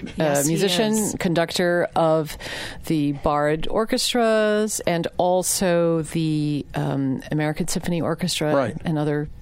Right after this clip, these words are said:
Speaker 2: um, internationally. And, uh, his idea, along with Robert Martin, who was the director of the conservatory, was that to become a truly,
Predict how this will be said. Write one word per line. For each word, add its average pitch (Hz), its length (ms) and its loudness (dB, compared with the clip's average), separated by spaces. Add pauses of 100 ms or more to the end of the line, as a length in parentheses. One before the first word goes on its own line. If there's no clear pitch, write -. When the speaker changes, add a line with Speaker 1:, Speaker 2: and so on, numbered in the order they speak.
(100)
Speaker 2:
um, 139 280 -4 (640)
internationally. 175 920 0
And, 196 520 4
uh, 190 440 4
his 226 240 2
idea, 180 880 4
along 165 340 2
with 160 280 0 (160)
Robert 156 300 0
Martin, 190 340 2
who 165 100 0
was 156 120 -4
the 156 80 -2
director 190 360 0
of 151 80 0
the 143 60 -4
conservatory, 147 920 -2 (400)
was 202 260 0
that 185 540 2 (800)
to - 100 -2
become 254 340 2
a 220 180 0
truly, 208 1300 2